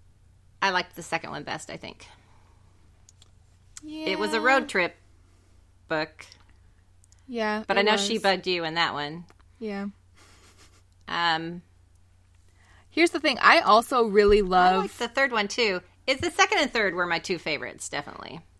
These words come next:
Speaker 2: Yeah, I also, I mean, like, we've talked about our favorite tropes, and I love the, like, friends to lovers, um, you know.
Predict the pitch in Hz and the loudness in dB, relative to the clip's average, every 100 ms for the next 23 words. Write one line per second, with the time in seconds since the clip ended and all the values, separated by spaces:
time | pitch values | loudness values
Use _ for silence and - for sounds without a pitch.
0 | - 202 190 160 - - 220 247 277 294 | -2 2 2 2 -2 4 6 8 6 4
1 | 285 - 202 208 - 233 220 208 202 202 | 0 0 0 0 0 0 2 0 -2 -4
2 | 196 190 - 202 - 214 - - 190 190 | -4 -4 -2 -2 2 0 0 0 0 0
3 | - - 202 202 202 190 - 190 185 - | -4 -8 -8 -2 -2 -2 -6 -4 -4 -6
4 | - 202 - 208 220 214 196 190 208 - | -12 -10 -4 -2 2 4 4 2 -4 -8
5 | 196 190 190 180 - - _ _ _ _ | -4 0 0 0 -6 -20 _ _ _ _
6 | _ - 220 208 202 196 185 - 220 208 | _ -4 2 4 4 0 -2 -4 0 4
7 | 196 185 185 185 180 - - - _ - | 4 6 2 2 -2 -6 -12 -12 _ -4
8 | 202 190 185 180 190 226 - - - _ | 0 0 0 0 -2 -6 -10 -20 -20 _
9 | - - _ - 196 180 147 113 | -20 -20 _ -10 -6 -4 -6 -8